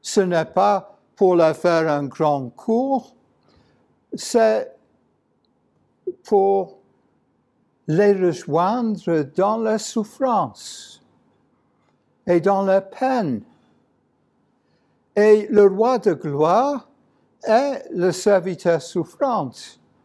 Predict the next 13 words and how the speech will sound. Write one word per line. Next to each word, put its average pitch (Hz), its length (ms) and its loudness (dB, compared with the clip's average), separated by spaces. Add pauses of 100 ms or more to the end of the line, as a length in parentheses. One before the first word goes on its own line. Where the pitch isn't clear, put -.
(400)
qui 233 480 -2
assume 180 1120 -2 (1300)
les 185 180 2
fardeaux, 185 880 -2 (360)
les 180 220 2
peines, 190 640 -2
euh, 156 340 -2 (420)
les 175 200 2
souffrances, 180 920 -2
euh, 156 240 4 (680)
de 190 100 6
son 202 300 -2
peuple. 233 640 0